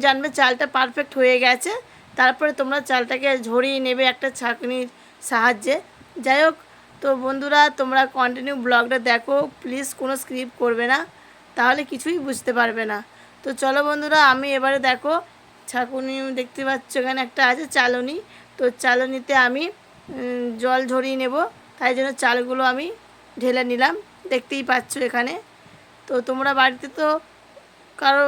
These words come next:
মানে সবসময় থাকে এই চালনি, তো অসুবিধা নেই, তোমাদের বাড়িতে থাকবে তখন তোমরা এইভাবেই, মানে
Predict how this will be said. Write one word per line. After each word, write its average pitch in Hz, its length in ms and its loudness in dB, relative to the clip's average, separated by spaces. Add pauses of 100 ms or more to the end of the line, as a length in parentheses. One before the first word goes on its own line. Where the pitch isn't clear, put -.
মানে 285 200 -4
সবসময় 285 680 -2
থাকে 277 380 2
এই 269 100 -2
চালনি, 254 440 0 (380)
তো - 140 -10
অসুবিধা 277 540 -2
নেই, 277 280 -2 (460)
তোমাদের 262 260 -2
বাড়িতে 262 340 0
থাকবে 285 420 0
তখন 262 300 -4
তোমরা 254 360 -2
এইভাবেই, 254 460 0 (840)
মানে 254 180 -4